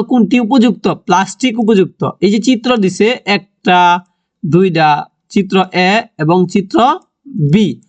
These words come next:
বলছে। তেরো নাম-, চোদ্দ নাম্বার, পনেরো নাম্বার চিত্র দেখে তোমাদেরকে উত্তর করতে হবে। তো চিত্রে এ অংশটির নাম, চিত্রটি এ অংশটির নাম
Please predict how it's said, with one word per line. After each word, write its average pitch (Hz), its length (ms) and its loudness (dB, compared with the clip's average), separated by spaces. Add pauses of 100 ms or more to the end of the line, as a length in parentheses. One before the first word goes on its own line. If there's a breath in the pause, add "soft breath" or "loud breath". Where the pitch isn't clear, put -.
(160)
বলছে। 185 420 2 (240)
তেরো 202 280 0
নাম-, 180 240 -2 (140)
চোদ্দ 214 200 0 (140)
নাম্বার, 190 320 0 (460)
পনেরো 214 260 2
নাম্বার 180 320 0 (160)
চিত্র 226 320 -2
দেখে 190 320 -2
তোমাদেরকে 165 360 0 (100)
উত্তর 202 260 -2
করতে 170 300 -2 (200)
হবে। 165 260 -2 (880)
তো 170 80 2 (300)
চিত্রে 226 320 0 (100)
এ 233 100 0 (100)
অংশটির 208 460 -2 (120)
নাম, 240 140 -2 (640)
চিত্রটি 208 400 0
এ 220 120 0 (140)
অংশটির 202 440 0
নাম 240 100 2